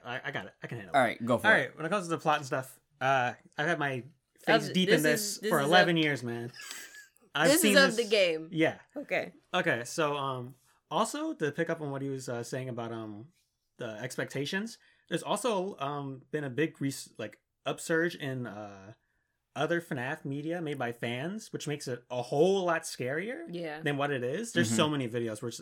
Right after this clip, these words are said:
Speaker 1: it's, it's one where it's genuinely terrifying, and it's, like, Foxy running at you, and you're, like, some, like, a police officer, and it's, it sounds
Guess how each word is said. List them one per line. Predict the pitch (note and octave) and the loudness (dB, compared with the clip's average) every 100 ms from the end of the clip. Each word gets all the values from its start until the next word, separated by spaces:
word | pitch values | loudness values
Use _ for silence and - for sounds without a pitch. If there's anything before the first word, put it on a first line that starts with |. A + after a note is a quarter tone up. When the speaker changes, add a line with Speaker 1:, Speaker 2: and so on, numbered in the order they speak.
| - | -6
Speaker 1:
it's, | F3 - - | -6 -6 -6
it's | G3+ D#3 | -6 -2
one | D#3+ C4+ D4+ _ - - | 0 0 -2 _ -18 -4
where | D3+ | -2
it's | - | 2
genuinely | F#3 A3 G3 C#3+ | 2 2 0 -2
terrifying, | - C#3+ F3 G3 G3 G#3 G3+ - - | -2 -4 -2 -4 -6 -10 -16 -16 -6
and | |
it's, | F3+ | -4
like, | D3+ | -4
Foxy | - E3 F3 G3 | -4 -4 -2 0
running | E3+ F3 F3 F3 | 0 0 0 -4
at | F3+ F3+ | -6 -6
you, | E3 F3 _ _ | -6 -6 _ _
and | - | -6
you're, | D3+ | -4
like, | E3 E3 | -2 -4
some, | F#3 | -6
like, | C3 | -6
a | - | -2
police | D#3+ F3+ | -2 0
officer, | G3 F3+ G3 | -2 -2 -4
and | F3+ | -2
it's, | D#3+ - | -4 -6
it | - | -10
sounds | - D#3+ | -4 -4